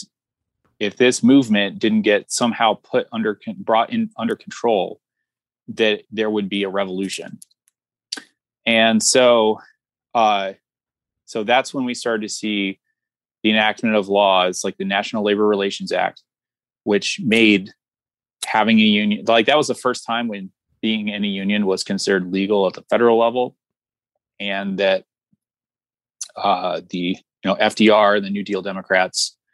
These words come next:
uh, basically attempted to broker something called a labor peace, where they would say, "We're no longer going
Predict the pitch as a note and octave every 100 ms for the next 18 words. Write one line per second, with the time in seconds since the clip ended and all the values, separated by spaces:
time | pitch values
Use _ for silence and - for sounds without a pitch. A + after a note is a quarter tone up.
0 | _ _ _ _ - G2 F#2+ E2+ _ -
1 | C#3 - C3 A#2+ A2 G2 _ - A2+ -
2 | C#3+ C#3+ B2+ A2 A#2 A2 A2+ G#2 G#2+ G#2
3 | G#2 F#2+ G2+ A2+ G2 F2 F2 F2 - -
4 | - _ _ _ _ _ _ _ _ _
5 | _ A2 A2 G#2 G2+ F#2+ G#2+ G2+ F#2+ B2+
6 | C3 C3+ C3 C3 B2 A2+ A2+ A2+